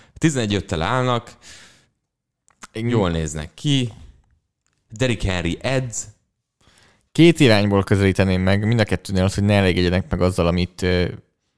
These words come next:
Speaker 2: itt összeraktak. Az vagy a passzsietetés, vagy az elkapó brigád. És az elkapó brigádot fogom mondani, hogy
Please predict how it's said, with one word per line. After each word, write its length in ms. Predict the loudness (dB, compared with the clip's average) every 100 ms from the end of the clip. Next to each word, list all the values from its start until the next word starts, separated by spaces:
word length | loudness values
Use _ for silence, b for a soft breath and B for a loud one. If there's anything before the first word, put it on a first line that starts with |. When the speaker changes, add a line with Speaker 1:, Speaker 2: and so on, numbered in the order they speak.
| _ _
Speaker 2:
itt 200 | -10 0
összeraktak. 840 | 0 2 0 0 -2 -2 -2 -6 -20 _ _ _ _ _ _ _ _ -6
Az 480 | 0 2 0 -4 -8
vagy 200 | -2 -2
a 60 | 0
passzsietetés, 1000 | 0 0 -2 -4 -4 -4 -4 -4 -12 _ _ _ _
vagy 220 | -2 0
az 100 | 2
elkapó 400 | 2 0 -2 -2
brigád. 520 | -2 -2 -2 -4 -12 _ _ _ _ _ _ _
És 180 | -4 2
az 100 | 4
elkapó 400 | 4 2 0 -2
brigádot 420 | 0 0 0 0
fogom 220 | -2 -2
mondani, 380 | 0 0 0 -2
hogy 240 | 0 -4